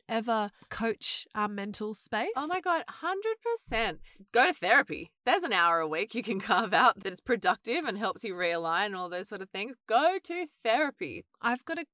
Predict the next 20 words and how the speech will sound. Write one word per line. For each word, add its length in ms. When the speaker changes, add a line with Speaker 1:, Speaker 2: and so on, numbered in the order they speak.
Speaker 1:
couple 300
of 100
friends 560
who 240
go 260
to 200
marriage 460
counselling, 680
even 360
though 180
there's 360
nothing 760
wrong 460
Speaker 2:
Wow. 340
Speaker 1:
with 160
their 180
marriage. 580
The 120
Speaker 2:
Amazing. 60
Speaker 1:
way 420